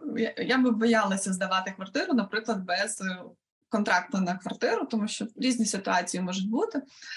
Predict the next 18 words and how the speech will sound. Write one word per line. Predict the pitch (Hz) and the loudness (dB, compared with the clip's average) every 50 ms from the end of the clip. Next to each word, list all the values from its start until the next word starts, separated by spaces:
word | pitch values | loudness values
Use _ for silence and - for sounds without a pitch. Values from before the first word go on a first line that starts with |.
| - - - - _ | -12 -12 -12 -12 _
І | - 233 233 240 | 2 4 4 4
ти | 233 - 277 269 | 4 2 0 2
кожного | - 254 240 233 220 214 220 | 2 0 2 2 0 0 2
місяця, | 220 240 285 453 - 339 294 - 240 | 0 0 0 0 -2 -4 -4 0 0
якщо | 226 226 - - 247 | 0 0 2 0 0
ти | 240 - - 277 | 0 2 0 0
приватна | - - 254 277 233 254 226 214 214 - 202 196 196 | 2 2 0 2 4 4 2 2 0 -2 -2 -2 -2
людина, | 196 190 180 190 185 185 214 262 330 349 - | -2 -2 -2 -2 -2 0 0 -2 -2 -2 -2
приватна | - 240 233 233 202 - - 180 | -2 0 2 2 0 0 -4 -8
особа, | - - - 226 277 349 | -8 -2 -2 0 2 2
ми | 269 247 233 | 2 4 4
не | 233 226 | 2 2
говоримо | 226 220 220 214 - 196 202 202 | 2 0 0 -2 -2 -6 -8 -10
про | - 220 220 | -10 -12 -12
фірми, | - - 220 175 165 175 180 | -4 -2 0 0 0 -2 -4
які | - - - 240 | -2 0 0 0
цим | 240 - 262 240 247 | 0 2 0 0 2
займаються, | 240 277 269 262 269 269 285 302 302 - - - | 2 4 4 4 4 2 2 0 0 -4 -8 -10